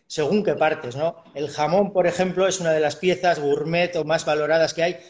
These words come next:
pero no solo aquí, sino en todo el mundo. Entonces hay, pero sí es verdad que, por ejemplo, un buen rodaballo, una buena chuleta de una vaca betisú vasca o astu-, o asturiana o gallega, pues están muy valoradas. Eso sí, eh,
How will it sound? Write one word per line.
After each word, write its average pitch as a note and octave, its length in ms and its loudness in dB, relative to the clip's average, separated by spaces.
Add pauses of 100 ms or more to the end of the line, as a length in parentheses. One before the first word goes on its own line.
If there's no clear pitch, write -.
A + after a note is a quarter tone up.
pero C3+ 140 -8
no E3+ 100 0
solo D#3+ 220 2
aquí, C#3 300 -2
sino C3 200 -8
en C3 120 -10
todo E3+ 180 2
el D3+ 60 0
mundo. D#3 380 -4 (640)
Entonces D#3 540 0
hay, E3+ 500 2 (380)
pero C#3 160 -6
sí F#3+ 100 -2
es F#3+ 120 0
verdad F3+ 280 2
que, F3 80 0
por D#3 140 -2
ejemplo, E3 280 -2
un E3 60 -2
buen D#3+ 140 -2
rodaballo, D#3 640 2
una D#3 220 -2
buena D3+ 260 -4
chuleta D3+ 380 -2
de D3 80 -2
una D3 160 -4
vaca C#3 480 0
betisú C#3+ 760 -2
vasca D#3 560 0 (180)
o C#3 200 0
astu-, D3 360 -8
o D3 140 0
asturiana D#3 760 0
o C#3+ 100 0
gallega, D#3+ 340 0 (280)
pues C3+ 140 -10
están E3 200 0
muy F3 160 0
valoradas. C3 640 0
Eso F3 240 -2
sí, C3 420 -8
eh, C#3 380 -2